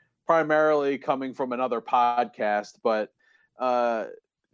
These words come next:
you know, is he being scapegoated? Is there, you know, should more, you know, general managers be held accountable and things like that?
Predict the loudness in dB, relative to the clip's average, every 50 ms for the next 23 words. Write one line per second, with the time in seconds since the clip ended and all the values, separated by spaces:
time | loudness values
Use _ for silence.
0 | _ _ _ _ _ _ -10 -4 -2 0 0 0 0 0 0 0 -2 -4 -4 -4
1 | -6 -6 -8 -10 -6 0 2 2 2 2 0 0 2 2 4 4 4 4 4 4
2 | 6 6 4 4 2 0 0 0 -2 0 0 0 0 0 0 -2 -2 -4 -4 -6
3 | -8 -12 _ -8 -6 -6 -6 -6 -8 -10 -10 -8 -4 -4 -4 -4 -6 -10 -16 _
4 | -20 -20 _ _ _ -18 -14 -14 -14 -14 _ _ -12 -10 -6 0 2 2 4 4
5 | 6 6 6 6 4 4 4 2 0 -2 -2 -2 -2 -2 0 0 0 0 0 0
6 | 0 0 0 0 0 0 -2 -4 -6 -4 -2 -2 0 2 4 4 4 2 0 0
7 | 0 2 4 4 2 2 2 2 4 4 4 2 2 0 -2 -4 -2 -2 -2 -2
8 | 0 0 0 0 0 2 2 4 4 4 2 0